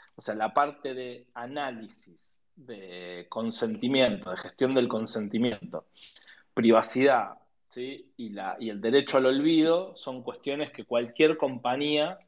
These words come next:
tiene que tener en cuenta. Entonces, B U tiene un framework tecnológico,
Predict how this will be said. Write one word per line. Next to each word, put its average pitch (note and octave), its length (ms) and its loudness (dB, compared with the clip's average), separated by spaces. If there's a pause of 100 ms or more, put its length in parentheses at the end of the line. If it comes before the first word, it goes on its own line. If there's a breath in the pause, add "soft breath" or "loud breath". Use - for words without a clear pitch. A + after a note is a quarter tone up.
tiene B2+ 240 -6
que A2+ 120 -10
tener G#2+ 260 -4
en G#2 120 -6
cuenta. F2 360 -6 (640 loud breath)
Entonces, G2+ 340 -2
B C3 140 10
U F#3 380 8
tiene C#3 220 0 (240)
un C#3+ 200 -8
framework D#3 720 -2
tecnológico, F#3+ 960 -4